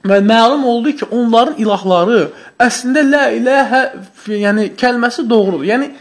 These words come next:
heç bir haqq ilah yoxdur. Yəni, e, adlandırılan, iddia edilən bir şeylər var, lakin onlar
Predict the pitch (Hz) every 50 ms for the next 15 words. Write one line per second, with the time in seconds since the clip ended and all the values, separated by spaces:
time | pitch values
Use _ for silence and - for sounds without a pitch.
0 | - _ - 381 381 - - - 285 269 262 254 247 247 - - - - - -
1 | - - 415 - - - - 220 220 208 175 170 185 180 - - - - - -
2 | - - - _ - 196 208 226 240 233 240 - - _ - 175 175 170 - -
3 | - - 254 254 214 202 254 262 262 254 226 262 254 233 233 254 277 302 285 233
4 | 185 - - 233 196 185 180 196 277 285 262 247 214 185 220 269 277 240 214 220
5 | - - 220 220 233 269 285 254 202 214 240 220 - 156 180 226 254 269 262 -
6 | 254 - 202 196 190 185 196 220 262 311 285